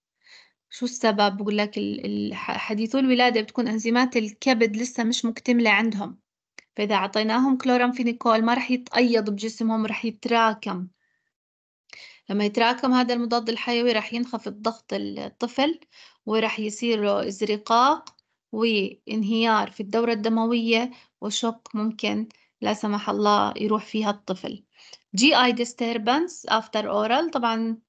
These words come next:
زيه زي أي مضاد حيوي إذا انعطى عن طريق الفم ممكن يعمل، آه، هيك انزعاج في القناة الهضمية أو nausea، vomiting، diarrhea. السوبر انفكشنز برضو حكينا أغلب المضادات الحيوية بتعمل سوبر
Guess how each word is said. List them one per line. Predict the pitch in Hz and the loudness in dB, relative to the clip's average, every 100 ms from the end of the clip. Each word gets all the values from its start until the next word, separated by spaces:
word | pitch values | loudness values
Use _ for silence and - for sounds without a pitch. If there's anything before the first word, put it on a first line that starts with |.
| _ 233 | _ -2
زيه | 226 208 | 2 2
زي | 196 208 | 2 -2
أي | 208 208 | -2 -2
مضاد | 208 208 - | 0 0 -2
حيوي | 208 208 202 | -2 0 -2
إذا | 202 | -2
انعطى | 202 208 208 | -4 -4 -2
عن | 202 | -4
طريق | 202 208 208 202 | -4 -4 -4 -6
الفم | 202 214 208 208 - - _ 214 | -6 -4 -4 -4 -10 -20 _ -8
ممكن | 208 214 | -2 -2
يعمل، | 214 202 208 208 202 - | 0 -2 -2 -4 -8 -8
آه، | 220 214 - - - | -6 -4 -6 -8 -8
هيك | 208 208 - - | -6 -8 -8 -10
انزعاج | 202 202 202 202 | -6 0 0 0
في | - | -4
القناة | 202 202 208 208 | -8 -4 -2 -2
الهضمية | 202 214 214 226 226 | -4 -4 -2 0 0
أو | 202 208 | 0 0
nausea، | 214 208 208 202 | 0 0 -2 -2
vomiting، | 202 208 202 196 | -2 -2 -4 -6
diarrhea. | 196 208 208 226 277 349 _ - _ _ | -2 0 0 0 0 -2 _ -20 _ _
السوبر | 262 269 247 240 | -6 -2 0 0
انفكشنز | 226 247 247 240 226 214 | -2 -6 -6 -4 -4 -4
برضو | 220 220 | -4 -4
حكينا | 214 220 220 220 | -8 -4 -2 -2
أغلب | 214 214 208 | 0 0 0
المضادات | 208 208 208 214 214 | 0 0 2 0 0
الحيوية | 208 202 208 214 208 | -4 -2 0 0 -2
بتعمل | - 208 208 208 208 - - _ | -2 0 0 0 -4 -18 -20 _
سوبر | - - 220 214 208 202 | -18 -4 -2 0 2 0